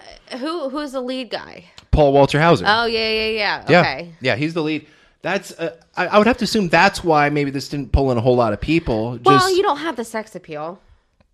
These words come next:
Speaker 2: <laughs>
Speaker 1: I mean, let's be real. I mean, you really don't. You have Olivia Wilde.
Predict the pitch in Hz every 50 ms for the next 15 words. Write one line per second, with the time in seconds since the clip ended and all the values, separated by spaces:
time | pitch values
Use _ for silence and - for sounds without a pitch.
0 | _ - 147 - - - - 269 269 269 - - _ _ _ _ - 285 302 302
1 | 311 311 302 302 302 320 320 - - 302 302 285 285 302 254 185 180 214 233 -
2 | - 240 240 240 240 240 247 247 254 240 214 185 180 - 196 196 214 208 196 196
3 | 190 220 208 196 185 190 196 190 180 170 151 147 156 160 180 185 160 147 156 165